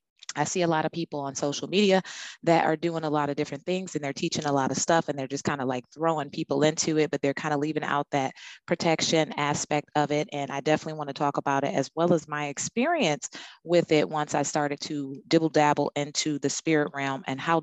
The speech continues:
dangerous that can be if you don't know what you're doing and if you're not utilizing protections,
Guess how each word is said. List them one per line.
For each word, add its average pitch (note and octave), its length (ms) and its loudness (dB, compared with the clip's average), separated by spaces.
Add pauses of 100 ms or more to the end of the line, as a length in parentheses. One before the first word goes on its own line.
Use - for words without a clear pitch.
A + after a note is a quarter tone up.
dangerous D3 600 0
that C#3 240 0
can C#3+ 160 -8
be D3 320 -2
if C#3 120 -2
you C#3 80 -4
don't D#3+ 220 2
know D#3 100 -4
what D3 160 -2
you're C#3+ 120 -4
doing C#3 340 -4
and C3 160 -2
if B2+ 140 -4
you're B2 80 -2
not D3+ 280 0
utilizing C#3+ 520 2
protections, C#3 640 -4